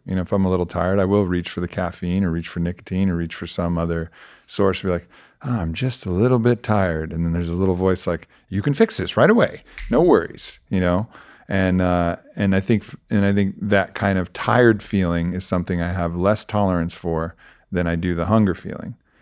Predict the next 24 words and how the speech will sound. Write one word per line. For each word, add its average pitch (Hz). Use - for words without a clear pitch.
'Cause 101
the 98
hunger, 123
I've 87
fasted 95
enough 87
and 85
I've 82
done 87
enough 85
different 90
dietary 85
practices, 85
from 80
keto 82
to, 80
you -
know, 80
wha-, 101
all 104
these 98
different 85
practices, 85
to 92